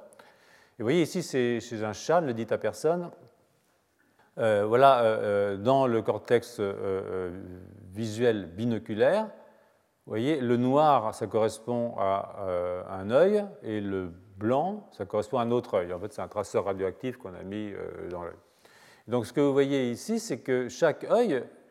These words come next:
est, parce que la, le chat, il a une vision très binoculaire. Les deux yeux ont accès au même champ visuel. Donc, ils ont des, la même représentation au niveau du cortex visuel. Donc, vous voyez, le, le noir, l'épaisseur du noir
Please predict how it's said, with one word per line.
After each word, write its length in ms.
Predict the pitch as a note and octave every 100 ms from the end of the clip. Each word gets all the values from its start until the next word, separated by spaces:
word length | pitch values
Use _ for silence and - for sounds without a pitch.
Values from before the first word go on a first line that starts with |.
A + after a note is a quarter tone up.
| _
est, 420 | B2+ B2 A#2+ A2+ G#2+
parce 140 | A2+
que 100 | -
la, 260 | C3+ C3 C#3+
le 240 | C#3 C3
chat, 320 | B2 - F#3
il 100 | D#3
a 40 | B2+
une 100 | B2
vision 260 | A#2+ C#3+
très 400 | C#3 - D3 D3
binoculaire. 720 | C#3 B2 B2+ B2 C3 C3 G#2 - - _ _ _
Les 80 | A2
deux 380 | G#2+ B2+ B2+ A#2+
yeux 260 | D3 D3+ C#3+
ont 240 | A2+ G#2+
accès 280 | G#2 - C3
au 80 | A2+
même 180 | A#2+
champ 260 | A#2+ - B2
visuel. 460 | G#2+ G2 G2 F2 G2 - _ _ _ -
Donc, 180 | A#2+ -
ils 180 | C3 E3+
ont 120 | F#3
des, 380 | C3+ B2 A#2+ -
la 120 | A2+
même 180 | B2+ E3+
représentation 920 | C#3 C3 B2+ B2 B2+ - - D3+ D3
au 80 | B2
niveau 240 | A#2 A#2+
du 120 | A#2 A2+
cortex 360 | A2 - A#2
visuel. 320 | G#2+ G#2+ G#2
Donc, 100 | G2
vous 60 | G#2
voyez, 160 | B2+ C3+
le, 120 | A#2
le 120 | G#2+
noir, 520 | A#2 B2+ D#3 F#3+ F3+
l'épaisseur 480 | A#2+ A#2 C3 - D3
du 120 | A#2+
noir 460 | A#2+ B2+ D3+ F#3